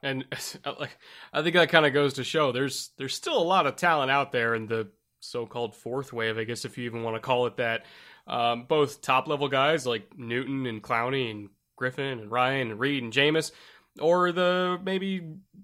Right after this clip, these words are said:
guys that you, you're really more taking a chance on, but they're gonna be dirt cheap, like Freeman or Hunt or Correa or Dennard. Um, so there's still a lot of talent out there. I, I fully expect there to be a ton more signings between now and the draft, but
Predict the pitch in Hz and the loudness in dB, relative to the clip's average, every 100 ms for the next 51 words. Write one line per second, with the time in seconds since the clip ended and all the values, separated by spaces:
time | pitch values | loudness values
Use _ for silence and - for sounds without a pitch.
0 | _ - 190 196 175 190 185 180 170 185 | _ -2 0 0 -2 -4 -4 -8 -6 -4
1 | 185 196 190 185 185 190 180 156 190 190 | 0 2 4 2 2 0 0 0 -2 -2
2 | 190 127 117 127 131 127 131 147 147 - | 0 -2 -2 -2 -4 -4 -4 -2 -4 -4
3 | 165 117 - 120 110 - 147 123 110 107 | -4 -4 -6 -8 -8 -4 -2 -2 -6 -6
4 | 107 110 123 110 - 120 107 107 - 117 | -8 -4 -4 -4 -8 -8 -8 -10 -12 -4
5 | 123 123 113 110 117 113 _ 127 120 123 | 0 0 0 -2 -4 -6 _ -6 0 2
6 | 123 117 - - - - - 123 117 117 | 2 -2 -18 -20 -20 -14 -4 -2 0 -2
7 | 120 - - 151 156 143 240 180 151 143 | -4 -10 -4 0 2 2 2 6 6 4
8 | 139 123 123 120 135 123 127 139 143 135 | 2 2 2 0 2 4 2 0 -2 -4
9 | - 170 147 135 - 143 - 135 123 120 | -4 0 2 0 -2 -2 -2 -4 -2 -4
10 | 120 120 - 135 - 151 139 131 135 127 | -4 -6 -6 -8 -2 0 2 2 -2 0
11 | 127 123 113 117 120 113 113 113 104 113 | 0 -2 -4 -10 -10 -6 -2 -4 -4 -6
12 | 113 113 110 - 113 | -4 -4 -6 -8 -8